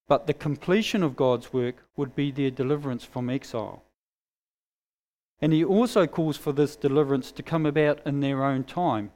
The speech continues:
not many centuries later. Now, I don't know if Habakkuk saw the demise of the Babylonians, and I don't think that he would have been around for the return from exile.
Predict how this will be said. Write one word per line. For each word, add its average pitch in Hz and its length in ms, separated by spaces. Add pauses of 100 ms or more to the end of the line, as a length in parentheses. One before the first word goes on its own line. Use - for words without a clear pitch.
(480)
not 180 300 (340)
many 160 260
centuries 147 540
later. 143 340 (1400)
Now, 151 300 (220)
I 185 120
don't 208 200
know 185 300
if 160 260 (140)
Habakkuk 156 580
saw 156 500 (400)
the 147 100
demise 139 440
of 120 120
the 123 100
Babylonians, 120 800 (480)
and 139 100
I 135 60
don't 202 400
think 160 240
that 139 160
he 147 160
would 139 140
have 131 120
been 139 160
around 131 300
for 131 120
the 123 120
return 123 420
from 120 200
exile. 110 540